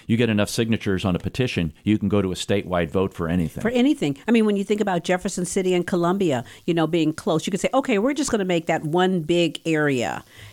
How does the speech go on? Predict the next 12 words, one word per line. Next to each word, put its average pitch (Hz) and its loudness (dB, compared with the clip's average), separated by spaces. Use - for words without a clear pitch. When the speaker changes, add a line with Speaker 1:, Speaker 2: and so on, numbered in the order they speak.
Speaker 2:
you 156 0
know, 123 -2
and 143 2
now 190 4
what 175 2
happens 175 -2
is 156 -6
that 156 0
we 165 0
end 175 2
up 160 -2
being 156 0